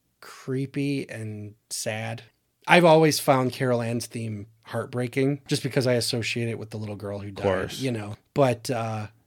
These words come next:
Speaker 1: yeah, I thought that's where you were going,
Speaker 2: Oh,
Speaker 1: was
Speaker 2: really?
Speaker 1: Poltergeist.
Speaker 2: Yeah,
Speaker 1: But when you
Speaker 2: yeah.
Speaker 1: said the entity, I was like, "Oh."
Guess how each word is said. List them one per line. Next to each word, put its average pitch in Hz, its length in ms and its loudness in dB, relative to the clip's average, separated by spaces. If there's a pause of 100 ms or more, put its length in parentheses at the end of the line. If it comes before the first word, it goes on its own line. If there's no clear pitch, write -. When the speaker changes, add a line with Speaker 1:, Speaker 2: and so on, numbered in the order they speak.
(120)
Speaker 1:
yeah, 147 220 4
I 131 80 2
thought 131 240 2
that's 123 180 -2
where 120 100 -4
you 107 140 -6
were 101 100 -10
going, 98 340 -6
Speaker 2:
Oh, 123 200 8
Speaker 1:
was 104 100 0
Speaker 2:
really? 104 240 6
Speaker 1:
Poltergeist. 98 240 -2
Speaker 2:
Yeah, 101 220 4
Speaker 1:
But 123 140 2
when 147 140 6
you 160 80 6
Speaker 2:
yeah. - 60 4
Speaker 1:
said 151 160 6
the 117 140 -4
entity, 135 400 0
I 135 40 4
was 120 160 0
like, 104 140 -8
"Oh." 165 360 10